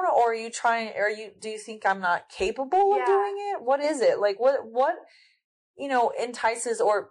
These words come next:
Speaker 1: triggers that you need to tell me to not do it, or to
Speaker 2: Mm-hmm.
Speaker 1: don't go through with it?"
Speaker 2: Yeah, and then
Speaker 1: Like
Speaker 2: I almost have to, like, convince them why I still am doing it or why I can do it.
Speaker 1: Right.
Speaker 2: And I'm like,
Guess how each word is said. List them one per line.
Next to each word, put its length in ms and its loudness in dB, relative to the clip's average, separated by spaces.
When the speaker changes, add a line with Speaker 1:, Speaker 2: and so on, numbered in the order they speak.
Speaker 1:
triggers 540 -2
that 220 -2
you 240 -16
need 200 -14
to 60 -20
tell 240 -4
me 300 -14
to 160 -6
not 320 -2
do 180 -6
it, 280 -4
or 160 0
to 180 -6
Speaker 2:
Mm-hmm. 80 -14
Speaker 1:
don't 260 0
go 140 -2
through 320 -8
with 180 -4
it?" 120 -4
Speaker 2:
Yeah, 140 2
and 100 0
then 140 2
Speaker 1:
Like 120 0
Speaker 2:
I 40 -4
almost 320 -8
have 200 -8
to, 100 -12
like, 300 -8
convince 500 -14
them 360 -14
why 800 0
I 120 -6
still 420 -12
am 120 -18
doing 300 -16
it 80 -14
or 140 -10
why 300 -4
I 100 -18
can 240 -18
do 220 -14
it. 240 -8
Speaker 1:
Right. 280 2
Speaker 2:
And 140 -12
I'm 180 -6
like, 220 -8